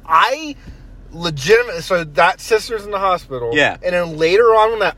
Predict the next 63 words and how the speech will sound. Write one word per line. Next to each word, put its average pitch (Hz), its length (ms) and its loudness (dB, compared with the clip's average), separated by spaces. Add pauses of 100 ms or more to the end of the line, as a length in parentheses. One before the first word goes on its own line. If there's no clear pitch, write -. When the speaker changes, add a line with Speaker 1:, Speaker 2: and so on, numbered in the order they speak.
Speaker 1:
other 185 300 2
lady 185 420 -2
is 202 140 -10
in 196 60 -8
the 175 80 -6
hospital, 175 720 0
I 151 120 -10
thought 147 300 -8
it 131 100 -12
was 123 160 -20
her. 165 260 -14 (260)
Speaker 2:
Oh, 220 400 2
yeah, 190 300 0
it 175 40 2
was 175 160 -2
a 160 60 -6
weird, 151 120 -10
Speaker 1:
I 226 400 2
<laughs> - 40 -16
thought - 380 0
that 320 180 4
Speaker 2:
it 311 120 4
Speaker 1:
was - 160 -8
Speaker 2:
was - 80 -16
Speaker 1:
just 269 180 -6
Speaker 2:
weird. 294 120 4
Speaker 1:
her 392 200 2
again. 202 500 -12 (300)
Speaker 2:
Yeah. 165 400 -6
Speaker 1:
I - 120 0
thought 269 240 2
it 262 80 -4
was 220 160 -10
her 247 240 -4
chained 254 420 -8
up 240 220 -4
in 247 120 -10
that 240 220 -8
attic. 185 340 -2
Speaker 2:
I, 185 280 -2
I, 156 180 -2
that 165 220 -4
was 165 120 -6
what 139 140 -8
I 127 160 -4
thought. 110 220 -8
I 147 120 -4
thought 151 160 -6
it 143 40 -8
was 135 100 -6
her - 120 4
Speaker 1:
There, - 80 2
Speaker 2:
chained 147 200 -10
in 135 80 -14
the 123 140 -12
attic 120 200 -2
Speaker 1:
that, 233 220 -2
Speaker 2:
for 202 60 -10
a 196 40 -18
minute. 190 320 -10
Speaker 1:
none 220 280 0
of 247 200 -4
that 220 300 2